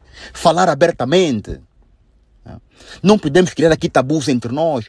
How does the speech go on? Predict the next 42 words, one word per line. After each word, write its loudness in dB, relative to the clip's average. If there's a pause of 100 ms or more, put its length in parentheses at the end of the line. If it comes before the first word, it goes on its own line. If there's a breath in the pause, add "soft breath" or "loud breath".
(200 loud breath)
Presidentes 0
de 0
outros 2
países, -2
líderes, 0
líderes -2
políticos -4
vêm, 0
têm 0
acesso 0
ao -2
P -2
R, 2 (180)
ao, 2
ao 4 (200 loud breath)
Presidente 0
da 0
República. 0 (220 loud breath)
Como -2
é 4
que -4
os -6
nossos 0
não 0
conseguem 0
falar 0
com -4
os -4
nossos? 2
Temos -4
que -10
falar 2
de -10
nós -2
para 0
nós. 2 (240 loud breath)
Os 2
problemas 4
de -4
Angola 2 (160 loud breath)
serão 4
resolvidos 0